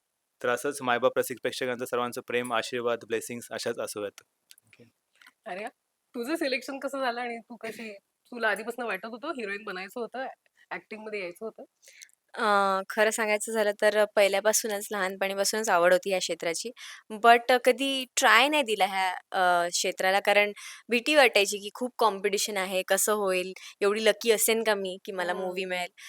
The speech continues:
Speaker 3: तर अ, ती संधी स्वतःहूनच माझ्याकडे चालत आली, कारण अ, माझी पहिली मी एक फर्स्ट ऑडिशन दिली.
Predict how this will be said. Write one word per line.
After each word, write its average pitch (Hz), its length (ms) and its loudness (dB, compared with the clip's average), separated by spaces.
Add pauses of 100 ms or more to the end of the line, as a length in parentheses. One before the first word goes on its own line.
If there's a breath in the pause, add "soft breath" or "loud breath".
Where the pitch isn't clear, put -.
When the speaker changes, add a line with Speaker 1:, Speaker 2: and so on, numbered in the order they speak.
(360 loud breath)
Speaker 3:
तर 247 260 8 (100)
अ, 240 260 8 (120)
ती 294 80 0
संधी 262 380 4
स्वतःहूनच 240 480 2
माझ्याकडे 240 360 0
चालत 196 340 0
आली, 190 200 -6
कारण 202 360 -2
अ, 196 260 0
माझी 208 340 -4 (160)
पहिली 262 260 4
मी 294 120 0
एक 262 80 0 (240)
फर्स्ट 269 280 4
ऑडिशन 202 360 0
दिली. 185 240 -12